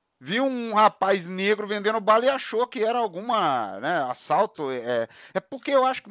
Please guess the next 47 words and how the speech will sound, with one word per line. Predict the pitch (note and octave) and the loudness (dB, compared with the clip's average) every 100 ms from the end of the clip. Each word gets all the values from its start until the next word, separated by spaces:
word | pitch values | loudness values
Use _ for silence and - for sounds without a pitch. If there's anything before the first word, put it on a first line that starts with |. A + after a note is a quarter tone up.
| G3 | -18
Mago, | F3+ G#3 B3 G#3+ | -10 -2 0 0
você | G#3 | -2
foi | - C#4 | 0 2
na | D4 | 2
bucha, | E3 E3 A#3+ - | 0 -4 -2 -4
assim, | C3+ B2+ G#2+ | -8 -12 -12
né? | A#2+ B2 _ - | -14 -14 _ -16
Você | D3 | -8
tá | F#3+ | -8
me | G3 | -2
dando | F3+ A#3 | -2 4
aula, | E3+ D3+ C3 G#2+ _ _ _ | 6 6 4 -4 _ _ _
porque | D#3 - F#3 G3 F3+ D#3+ C3 | -16 -4 0 2 2 0 -6
você | B2+ E3+ | -8 -8
fez | F#3 F#3 | -6 -4
eu | G3+ | -2
lembrar | F3+ D#3 F#3 F#3+ | 0 4 4 4
do, | G3 F#3+ F3+ D#3 D3+ B2+ - | 2 0 0 0 -2 -4 -6
de | - | -8
todo | - G#3+ C4+ C#4 | -8 -2 -2 -4
o | |
processo | A#3 G3 - E3+ F3+ - D3 | -6 -6 -2 0 0 -4 -12
da, | A#2+ _ - - A2+ | -16 _ -20 -20 -20
de | A2 A#2 | -20 -12
teoria | D#3+ D3 D3 | -8 -4 -4
de | B2+ | -6
embranquecimento | C#3 C3 B2+ C3+ - A2+ C#3 E3+ C3 G#2+ _ _ | -8 -8 -8 -12 -12 -8 -6 -6 -10 -20 _ _
do | G#2+ A#2+ D3+ C#3+ C3 | _ -10 -8 -6 -8
início | B2+ B2 B2 | -8 -10 -14
do, | A2+ G#2 G#2+ | -16 -20 -20
do, | G#2 | -20
do | A2 | -16
final | C#3+ C3+ | -6 -4
do | C#3 | -4
dezenove | A#2+ B2+ B2 A#2+ | -8 -8 -4 -6
no | A#2+ | -6
Brasil | A#2 A2 G2 B2 G3 B3 - - - | -4 -4 -4 -10 -10 -10 -12 -20 -12
e | C#3+ | -4
das | D3+ F#3 G3 | 0 0 -2
influências | A3 A#3 F3 F#3+ A3+ F3+ C#3 | -10 -6 -2 -2 -2 -6 -8
do | C#3+ | -10
Nina | D3 F3 F3+ | -10 -6 -4
Rodrigues | C#3 C#3 A2+ C3 G3 G#3 D#3+ C3+ | -4 -6 -8 -8 -6 -4 -6 -8
e | D3 | -10
de | C#3 | -6
outros | D#3+ F#3+ D#3+ D3 | -4 -4 -6 -16
estudiosos | C3+ D3 B2 B2 B2 F#3 E3 G#2+ - | -14 -14 -10 -4 0 2 0 -4 -14